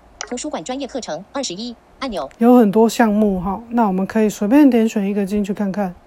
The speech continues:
Speaker 1: 台湾学系列讲座，电影听赏一百零四，
Speaker 2: 好，
Speaker 1: 按钮。
Speaker 2: 电影听赏好了。
Speaker 1: 电影资源教室，返回按钮。一百一十零年电影听赏活动，巴哈望大饭店，明一百一十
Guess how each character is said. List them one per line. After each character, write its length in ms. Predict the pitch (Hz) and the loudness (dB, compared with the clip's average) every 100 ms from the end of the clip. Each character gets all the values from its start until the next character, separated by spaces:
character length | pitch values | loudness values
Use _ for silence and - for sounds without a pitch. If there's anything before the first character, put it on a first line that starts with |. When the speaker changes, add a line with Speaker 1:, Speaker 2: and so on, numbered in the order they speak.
| - | -18
Speaker 1:
台 160 | - 240 | -12 -8
湾 120 | 285 | -8
学 140 | 202 | -8
系 140 | - 262 | -10 -8
列 120 | 254 | -10
讲 140 | 160 | -10
座， 100 | - - | -14 -10
电 160 | 349 277 | -8 -8
影 160 | 180 | -8
听 140 | 139 240 | -12 -10
赏 200 | 190 - - | -10 -12 -12
一 100 | 294 | -10
百 100 | 165 | -8
零 140 | 143 | -10
四， 180 | 180 160 _ | -10 -12 _
Speaker 2:
好， 140 | - | -6
Speaker 1:
按 100 | 180 | -2
钮。 140 | 208 - | 0 6
Speaker 2:
电 160 | 269 | 8
影 120 | 208 185 | 6 2
听 240 | - 269 | 4 4
赏 220 | 254 190 | 4 0
好 60 | 175 | -2
了。 20 | |
Speaker 1:
电 160 | 311 233 | -6 -6
影 120 | 160 - - - | -12 -14 -18 -12
资 120 | 311 | -10
源 140 | 214 | -8
教 120 | 180 | -8
室， 220 | 202 185 131 _ _ - | -8 -10 -14 _ _ -12
返 160 | 214 | -10
回 120 | 180 | -8
按 120 | 196 226 | -10 -8
钮。 200 | 147 123 _ _ _ _ _ _ _ _ _ _ _ _ - - | -8 -10 _ _ _ _ _ _ _ _ _ _ _ _ -12 -10
一 120 | 294 | -8
百 80 | 277 | -8
一 140 | 160 240 | -10 -10
十 120 | 208 | -10
零 180 | 208 202 | -10 -10
年 140 | 196 | -10
电 120 | 294 | -10
影 120 | 240 147 | -10 -10
听 120 | 269 | -10
赏 140 | 208 | -10
活 140 | 156 202 | -8 -8
动， 100 | 247 | -6
巴 140 | 240 | -8
哈 180 | 277 269 | -8 -8
望 140 | 269 | -6
大 100 | 269 | -8
饭 160 | 254 233 | -10 -8
店， 220 | 214 151 - | -8 -10 -10
明 120 | 220 | -10
一 80 | 277 | -8
百 120 | 220 | -10
一 100 | 196 | -8
十 240 | 240 165 | -8 -10